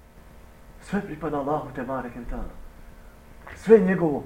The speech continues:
Tabuti, čefini su za tebe pripremljeni, zapisani u levhi mahfuz. Umrećeš, vallahi, sigurno. I umreću sigurno.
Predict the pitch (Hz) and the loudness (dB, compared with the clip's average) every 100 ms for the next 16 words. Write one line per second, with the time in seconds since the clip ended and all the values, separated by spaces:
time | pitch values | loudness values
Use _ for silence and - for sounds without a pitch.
0 | - - - - - - - - - - | -12 -20 -20 -20 -20 -20 -16 -16 -16 -18
1 | - - - 180 190 165 123 - - - | -18 -12 2 2 2 -4 -6 -6 -8 -12
2 | - - - - - - 156 151 196 220 | -18 -20 -20 -20 -8 -6 -2 2 4 2
3 | - - - - - - - - - - | -2 -12 -16 -16 -16 -18 -20 -20 -20 -20
4 | - - - - - 131 170 160 143 135 | -20 -20 -20 -14 -10 -2 0 0 -2 -4
5 | 170 - 147 123 113 - - - - - | -8 -4 -2 -2 -4 -6 -14 -20 -20 -20
6 | - - - 113 170 226 185 - 160 151 | -20 -20 -18 2 4 4 2 -2 -2 2
7 | 160 156 143 135 - 165 143 - - - | 2 2 -2 -6 -6 -4 -4 -6 -16 -20
8 | - - - - - - - - 233 202 | -20 -20 -20 -20 -20 -20 -14 0 4 6
9 | 175 160 156 160 156 147 131 127 131 123 | 4 0 0 2 4 2 0 -4 -4 -2
10 | 110 104 - - - - - - - 143 | -4 -6 -14 -20 -20 -20 -20 -20 2 6
11 | 180 165 147 147 - 165 127 120 | 6 6 2 0 -4 -4 -2 -4